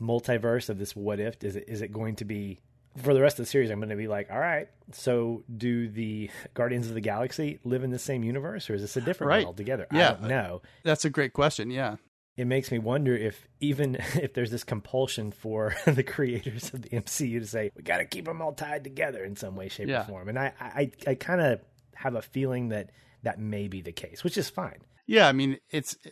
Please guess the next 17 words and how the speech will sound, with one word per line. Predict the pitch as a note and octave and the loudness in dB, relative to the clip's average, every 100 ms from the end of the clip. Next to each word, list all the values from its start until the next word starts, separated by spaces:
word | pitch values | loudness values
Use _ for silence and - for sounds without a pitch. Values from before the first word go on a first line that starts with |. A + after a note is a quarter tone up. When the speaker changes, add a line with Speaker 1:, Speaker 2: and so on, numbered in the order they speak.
| - | -8
Speaker 2:
there's, | C#3+ C#3 B2+ | 0 0 2
I | C3+ | 0
think, | D#3 D3 | 0 0
nine | C3 C3 C3 C#3 C#3+ | 2 2 4 2 2
episodes | B2+ - A#2+ C3 A#2+ - | 0 -4 -2 -2 -2 -4
in | B2 A#2 | -6 -4
this | A#2 - | -6 -4
first | B2+ A#2+ - | -4 -4 -4
season, | C3+ B2+ A#2 A2+ | -4 -2 -4 -4
and | A#2 A#2 A2+ _ | -4 -4 -6 _
I | C3+ C#3 C#3 | 6 8 6
assumed, | C#3 - - F#3 C#3+ A2 A#2 A#2 - - C#3+ | 0 -2 0 0 0 0 -4 -6 -12 -16 -8
based | C3 B2 C#3 | -6 -2 -2
on | A#2 A2+ | 0 0
my | A#2+ | 0
understanding | A#2+ A2+ - B2+ B2 A#2+ A#2 | 0 -2 -4 -2 -2 -2 -4
of | A#2 A2+ A2 G#2+ - | -2 -2 -4 -8 -18